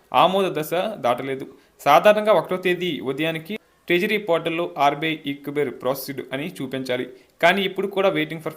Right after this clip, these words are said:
fund clearance అని చూపిస్తుంది. దీని అర్థం, మధ్యాహ్నం లోపు జీతాలు రావడం కష్టమే. మధ్యాహ్నం తర్వాత ఫండ్ మోషన్ ప్రారంభమైతే, సాయంత్రం లేదా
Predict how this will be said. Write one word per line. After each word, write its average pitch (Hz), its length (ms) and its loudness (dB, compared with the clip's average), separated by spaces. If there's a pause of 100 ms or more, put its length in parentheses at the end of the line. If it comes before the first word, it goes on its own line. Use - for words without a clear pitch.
fund 165 220 -4
clearance 151 380 -4
అని 143 200 -6
చూపిస్తుంది. 135 640 -10 (420)
దీని 165 240 6
అర్థం, 214 380 4
మధ్యాహ్నం 180 400 2
లోపు 190 360 0
జీతాలు 160 440 0
రావడం 143 420 2
కష్టమే. 139 360 -4 (460)
మధ్యాహ్నం 156 400 2
తర్వాత 156 380 2 (300)
ఫండ్ 185 240 4
మోషన్ 185 400 -2
ప్రారంభమైతే, 160 640 0
సాయంత్రం 151 460 -2
లేదా 151 360 -2